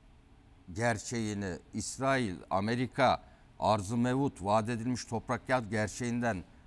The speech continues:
ayıramazsınız. Ee, bu gerçeği Cumhuriyet Halk Partililerin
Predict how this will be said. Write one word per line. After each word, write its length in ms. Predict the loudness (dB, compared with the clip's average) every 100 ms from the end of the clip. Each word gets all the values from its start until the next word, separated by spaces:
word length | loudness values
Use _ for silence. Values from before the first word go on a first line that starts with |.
| -2
ayıramazsınız. 920 | 0 2 2 2 0 0 0 0 -4 -18 -20 -20 -20 -10
Ee, 40 | -4 -2 -2 -2 -4 -4 -6 -6 -10 -12 -16 -16 -6 0
bu 140 | 2
gerçeği 580 | 4 2 0 -4 -2 -2
Cumhuriyet 460 | -2 0 0 0
Halk 220 | 0 0 2
Partililerin 760 | 0 0 -4 -2 -2 -2 -6